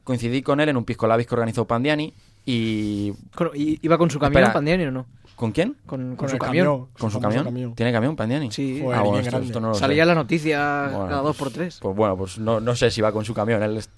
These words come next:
Speaker 1: <laughs> estaría gracioso que fuera al pisco labis con el camión,
Speaker 3: Ahí.
Speaker 1: ¿eh? Metido en la sala con un camión. No,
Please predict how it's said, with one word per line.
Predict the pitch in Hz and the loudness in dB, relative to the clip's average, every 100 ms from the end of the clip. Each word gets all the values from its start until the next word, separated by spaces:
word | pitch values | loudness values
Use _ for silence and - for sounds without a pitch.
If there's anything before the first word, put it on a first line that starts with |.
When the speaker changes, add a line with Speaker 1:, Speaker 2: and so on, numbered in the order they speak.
| - | -8
Speaker 1:
<laughs> | - - - | -8 -8 -8
estaría | 113 117 | 2 4
gracioso | 143 156 160 | 6 6 6
que | 160 | 6
fuera | 123 147 | 8 8
al | |
pisco | 160 151 | 6 4
labis | 131 165 | 4 6
con | 143 | 4
el | 117 | 4
camión, | 113 120 113 113 | 4 4 4 2
Speaker 3:
Ahí. | 127 123 | 0 0
Speaker 1:
¿eh? | 123 - - | -6 -10 -14
Metido | - 127 127 135 - | 0 0 6 4 6
en | |
la | 143 | 4
sala | 139 151 143 | 4 4 6
con | 131 120 | 4 2
un | 127 | 2
camión. | 123 107 107 92 170 156 | 0 2 -2 -4 -14 -12
No, | - 110 | 2 4